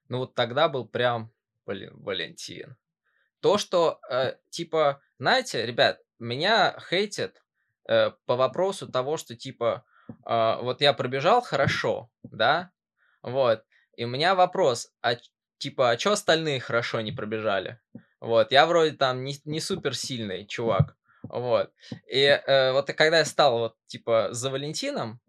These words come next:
на второе место, я подумал, ну, наверно, как бы у вс-, у других че-то там не сложилось просто на дистанции.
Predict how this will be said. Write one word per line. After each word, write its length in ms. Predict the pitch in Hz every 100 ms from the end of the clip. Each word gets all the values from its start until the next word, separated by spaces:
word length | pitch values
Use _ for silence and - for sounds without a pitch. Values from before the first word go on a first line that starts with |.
| -
на 120 | 123
второе 320 | - 139 139
место, 380 | 123 104 - 107
я 120 | 123
подумал, 400 | 143 139 139 113 101
ну, 220 | 185 -
наверно, 440 | - 127 233 247 175
как 200 | 156 -
бы 100 | 143
у 20 |
вс-, 140 | 127 -
у 140 | - 151
других 360 | 151 151 131
че-то 220 | - 113 -
там 160 | 104 104
не 60 | 110
сложилось 500 | 117 113 107 95 -
просто 320 | 95 98 107
на 80 | 101
дистанции. 600 | 117 - - - -